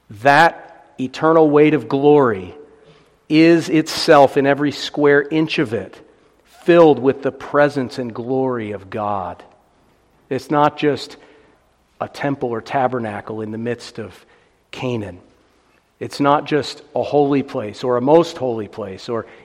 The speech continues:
in the most holy place you've got the ark, and on the ark you have the, uh, the mercy seat and all these increasing levels of holiness.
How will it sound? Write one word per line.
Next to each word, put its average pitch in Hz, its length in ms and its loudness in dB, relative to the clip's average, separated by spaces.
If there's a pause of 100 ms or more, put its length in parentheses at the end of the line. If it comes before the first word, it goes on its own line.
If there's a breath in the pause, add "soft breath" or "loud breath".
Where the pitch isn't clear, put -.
in 185 200 4
the 180 60 4
most 165 300 6
holy 165 300 6
place 151 340 2
you've 147 100 -4
got 156 220 4
the 156 140 -2
ark, 147 400 4
and 123 100 -2
on 160 160 4
the 160 120 2
ark 160 300 6
you 151 120 -2
have 147 360 6 (420 loud breath)
the, 143 280 2
uh, 139 140 4
the 143 120 -2
mercy 156 420 4
seat 110 320 -6
and 113 100 -8
all 151 260 4
these 151 240 -2
increasing 156 600 -2
levels 143 340 2
of 127 80 -6
holiness. 131 500 -2